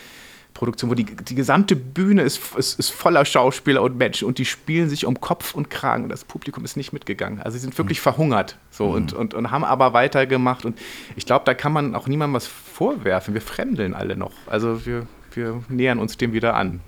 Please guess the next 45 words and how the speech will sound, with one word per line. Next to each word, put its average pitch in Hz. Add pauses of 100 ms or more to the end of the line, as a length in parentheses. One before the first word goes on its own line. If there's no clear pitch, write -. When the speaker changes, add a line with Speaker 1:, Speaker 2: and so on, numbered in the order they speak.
(100)
Speaker 1:
So, 107
Speaker 2:
Ja. 98 (300)
Speaker 1:
ja. 104 (300)
Speaker 2:
Da 117
arbeiten 135
wir 127
Speaker 1:
Ja. 127
Speaker 2:
intensiv 123
dran 175
und -
das 113
kommt 156
jetzt 120
auch 120
mal 120
gleich 120
meine 107
Abschlussfrage 110
Speaker 1:
Ja. 131
Speaker 2:
in 117
dem 110
Zusammenhang. 123 (300)
Wir 143
tauschen 151
jetzt 139
mal 123
gemeinsam 117
die 104
Rollen. 131
Du 160
bist 151
Ohnsorg-Intendant, 135
ich -
dein 98
Autor. 151 (220)
Über 131
welches 190
Thema 123
würdest 113
du 113
mich 139
jetzt 151
in 113
dieser 190
Zeit 113